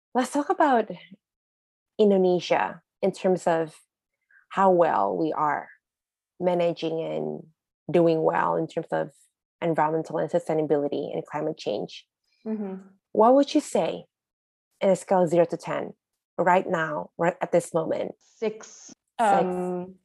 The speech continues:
Speaker 1: okay.
Speaker 2: we're not doing as well as we could be doing. I think that it's an ideological issue because there's a lot of technical policies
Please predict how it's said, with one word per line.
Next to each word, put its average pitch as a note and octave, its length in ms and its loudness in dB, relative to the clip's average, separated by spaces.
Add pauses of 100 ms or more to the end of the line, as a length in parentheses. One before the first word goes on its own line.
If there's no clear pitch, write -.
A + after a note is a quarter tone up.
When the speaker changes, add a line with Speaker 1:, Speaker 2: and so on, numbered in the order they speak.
Speaker 1:
okay. F3 260 -4 (260)
Speaker 2:
we're B3 100 -2
not C4 300 0 (800)
doing A3 340 0
as G3 120 -2
well F#3+ 220 0
as F3+ 140 -4
we F#3+ 120 -6
could F#3 320 -8
be F3+ 140 -10
doing. E3 580 -12
I A3+ 120 -6
think F#4 260 -6
that C#4 160 0
it's A#3 200 -2
an G3+ 100 -4
ideological F#3 1400 -6
issue E3 560 -10 (360)
because C4 220 -4
there's C#4+ 200 2
a F#4 60 4
lot A3+ 400 2
of F#3+ 100 -4 (140)
technical G3+ 960 -6 (340)
policies G3 1000 -2